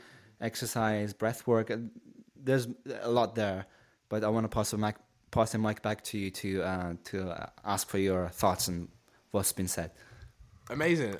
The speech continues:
Speaker 2: Um, I think what's been said is beautiful. I, I think the way you encapsulated, um, sadness dancing as peace, um,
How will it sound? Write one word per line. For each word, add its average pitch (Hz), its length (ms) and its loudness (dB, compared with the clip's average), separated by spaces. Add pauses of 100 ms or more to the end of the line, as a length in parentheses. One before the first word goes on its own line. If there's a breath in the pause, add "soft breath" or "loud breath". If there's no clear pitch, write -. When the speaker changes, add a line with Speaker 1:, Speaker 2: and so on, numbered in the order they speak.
Speaker 2:
Um, 127 400 2
I 117 120 4
think 139 280 -2 (220)
what's - 160 -6
been 113 140 -8
said 110 200 -4
is 98 160 -6
beautiful. 107 500 -4
I, 95 240 0
I 107 40 0
think 117 280 -6 (280 loud breath)
the - 80 -8
way 113 220 4
you 110 260 -2
encapsulated, 101 920 -2 (320 soft breath)
um, 95 600 0 (1400)
sadness 107 600 2
dancing 104 520 0
as 95 120 -6
peace, 113 540 -4 (400 loud breath)
um, 98 540 2